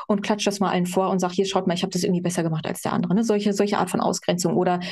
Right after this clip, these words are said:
das Übergehen von anderen Menschen, einfach weil einem nicht klar ist, dass jede, äh, die, äh, diese Person die Verantwortlichkeiten hat, ne? Also, wenn die Strukturen einfach nicht,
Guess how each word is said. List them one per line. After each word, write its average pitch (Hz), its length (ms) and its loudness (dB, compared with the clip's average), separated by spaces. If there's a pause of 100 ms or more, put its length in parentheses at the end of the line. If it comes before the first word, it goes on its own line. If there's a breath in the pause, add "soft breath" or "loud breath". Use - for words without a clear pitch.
das 196 160 2
Übergehen 190 340 2
von 220 180 0
anderen 202 320 2
Menschen, 190 320 0
einfach 175 280 0
weil 175 280 2
einem 180 160 2
nicht 175 160 -2
klar 180 220 2
ist, - 160 -6
dass - 140 -4
jede, 165 280 0
äh, 165 160 2
die, 175 320 0
äh, 185 60 2
diese 175 220 0
Person 160 440 0 (320 loud breath)
die - 60 -2
Verantwortlichkeiten 180 800 0
hat, - 140 -6
ne? 214 100 2
Also, 180 200 2 (380 loud breath)
wenn 180 80 2
die 175 60 -2
Strukturen 202 440 0
einfach 185 340 0
nicht, 190 420 0